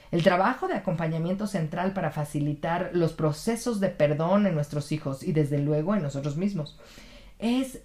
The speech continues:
el de recuperar el poder personal. La esclavitud a la que nos lleva la incapacidad de perdonar es consecuencia de la cesión de nuestro poder al ofensor.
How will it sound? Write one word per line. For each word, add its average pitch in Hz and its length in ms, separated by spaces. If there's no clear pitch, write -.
el 214 180
de 202 100
recuperar 196 1040
el 190 200
poder 190 340
personal. 175 560
La 185 260
esclavitud 185 840
a 220 80
la 196 200
que 165 80
nos 160 240
lleva 190 280
la 156 140
incapacidad 156 580
de 202 100
perdonar 160 520
es 175 100
consecuencia 170 680
de 185 100
la 147 160
cesión 180 520
de 180 80
nuestro 156 360
poder 147 380
al 135 100
ofensor. 135 560